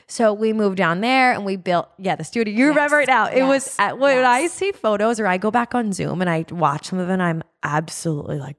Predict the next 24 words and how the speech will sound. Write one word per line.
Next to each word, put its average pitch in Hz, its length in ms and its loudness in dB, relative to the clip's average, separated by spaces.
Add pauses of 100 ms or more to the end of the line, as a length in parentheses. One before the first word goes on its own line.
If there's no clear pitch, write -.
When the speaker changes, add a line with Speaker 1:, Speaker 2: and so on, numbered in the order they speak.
Speaker 1:
<gasps> 330 760 2
like, 208 140 -2
your 185 100 0
skin 175 360 0
crawls - 340 -2
to - 100 -6
watch - 300 -2
it. 233 160 -2
But 262 140 0
everybody 320 480 2
was 294 120 0
like, 247 200 -2
"This 269 180 2
is 285 160 2
so 254 200 2
lit." 240 220 0
I 214 80 4
had, 196 220 2
like, 196 120 0
the 202 80 2
lamest 185 500 0
Speaker 2:
Right. 180 240 4
Speaker 1:
microphone. 185 680 2
Yeah. 160 300 2